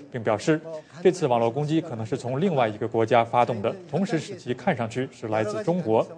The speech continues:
韩国国防部发言人暗示，发动这次网络攻击的是朝鲜。据信，朝鲜曾经通过中国境内的网址对首尔进行网络攻击。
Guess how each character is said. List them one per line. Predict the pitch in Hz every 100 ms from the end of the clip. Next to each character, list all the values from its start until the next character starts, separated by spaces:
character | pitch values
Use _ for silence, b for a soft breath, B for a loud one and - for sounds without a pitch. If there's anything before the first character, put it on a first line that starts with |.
| - - - 139 165 143
韩 | 180
国 | 190 165
国 | 160
防 | 151 143
部 | 143
发 | 117 131
言 | 117
人 | 123
暗 | 120 107
示， | 135 151 -
发 | 143
动 | 135
这 | 127 131
次 | - 127
网 | 113 110
络 | 113
攻 | 113 165
击 | 165 156
的 | 139
是 | 135 113
朝 | 113 117
鲜。 | 170 123 147 226 214 - - -
据 | 165
信， | 156 139
朝 | 135 185
鲜 | 196 120
曾 | 135
经 | 131 139
通 | 135
过 | 123
中 | 120 - 190
国 | 127
境 | 123 123
内 | 117
的 | 107
网 | 113 175
址 | 196 131
对 | 143 120
首 | - 160
尔 | 117
进 | 131 110
行 | 120
网 | 110 107
络 | 110
攻 | 127 123
击。 | 147 160